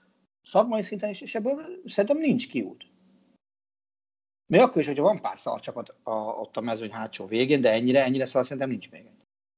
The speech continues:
De kíváncsi vagyok Ádira is, aki azért ny-, ő nyilván rendszeresen készül a sálkéba, hogy neki erről például mi a véleménye.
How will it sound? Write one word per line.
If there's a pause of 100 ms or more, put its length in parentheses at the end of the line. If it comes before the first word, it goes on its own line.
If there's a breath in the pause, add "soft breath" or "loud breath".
(100)
De
kíváncsi
vagyok
Ádira
is,
aki
azért
ny-, (380 soft breath)
ő
nyilván
rendszeresen
készül
a
sálkéba,
hogy
neki
erről
például
mi
a
véleménye.